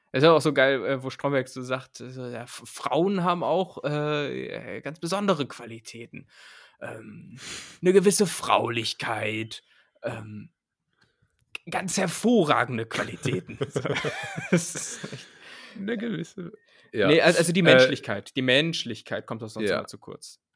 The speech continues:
Speaker 2: Ja, ich würd sagen, es reicht auch schon, oder? Also auf mehr kommt's eigentlich nicht an. Ähm, dieses Buch hat hier so ein paar, also Bernd Stromberg persönlich hat hier so ein paar Grundle-, Regeln definiert. Ähm, die erste Regel ist: buckeln immer nach oben, treten immer nach unten.
Speaker 1: Ja.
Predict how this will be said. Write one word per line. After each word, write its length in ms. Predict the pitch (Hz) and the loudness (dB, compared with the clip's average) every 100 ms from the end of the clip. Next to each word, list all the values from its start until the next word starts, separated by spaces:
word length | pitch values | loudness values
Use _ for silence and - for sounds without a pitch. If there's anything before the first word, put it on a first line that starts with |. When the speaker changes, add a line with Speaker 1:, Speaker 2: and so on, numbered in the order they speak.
| _ _ _ - | _ _ _ -10
Speaker 2:
Ja, 80 | |
ich 80 | 104 | -4
würd 80 | 120 | 0
sagen, 140 | 127 | 0
es 60 | 110 | 2
reicht 200 | 117 - | 2 0
auch 100 | 104 | -2
schon, 300 | - 107 135 | 0 -2 -2
oder? 380 | - 117 127 - | 0 2 2 -2
Also 280 | 107 110 107 | -4 -2 -2
auf 140 | 104 | -4
mehr 140 | 117 | -4
kommt's 180 | 117 117 | -4 -4
eigentlich 180 | 113 107 | -4 -4
nicht 160 | 131 120 | -6 -6
an. 140 | 123 - - _ - | -6 -10 -20 _ 4
Ähm, 340 | 131 139 143 - _ _ - | 6 6 4 -10 _ _ -8
dieses 260 | 123 175 160 | -4 -4 -4
Buch 160 | 208 | -2
hat 100 | 196 | 0
hier 80 | 170 | 0
so 80 | 160 | -2
ein 60 | 156 | 2
paar, 260 | 160 151 | 2 2
also 140 | 131 123 | 0 -4
Bernd 160 | 135 | -4
Stromberg 240 | - 151 147 | -2 -4 -4
persönlich 380 | 123 139 156 147 | -4 -4 -6 -6
hat 60 | |
hier 80 | 127 | -8
so 80 | 127 | -8
ein 40 | |
paar 120 | 120 | -10
Grundle-, 760 | - - 196 - 92 90 92 92 92 | -10 -8 -8 -6 -4 -2 -4 -6 -4
Regeln 340 | 95 92 90 90 | -2 -2 -4 -6
definiert. 640 | 92 - 90 98 143 - - | -8 -8 -10 -8 -10 -14 -12
Ähm, 720 | 127 123 127 131 127 127 127 - _ _ _ _ _ _ _ _ | -6 -4 -4 -8 -12 -12 -16 -20 _ _ _ _ _ _ _ _
die 60 | - | -12
erste 300 | 113 131 135 | -10 -6 -2
Regel 240 | 135 131 123 | -2 -2 -4
ist: 280 | 123 - _ _ _ - | -8 -10 _ _ _ -2
buckeln 320 | 190 349 294 | 2 4 4
immer 180 | 165 160 | 2 2
nach 160 | 147 | 0
oben, 460 | - 139 151 165 165 | 0 0 0 -6 -10
treten 380 | - 143 170 139 | 0 0 0 -2
immer 160 | 131 | -2
nach 140 | 120 110 | -2 -2
unten. 400 | 123 147 185 - _ _ - 117 117 | -6 -10 -16 -16 _ _ -20 -16 -14
Speaker 1:
Ja. 160 | 113 | -14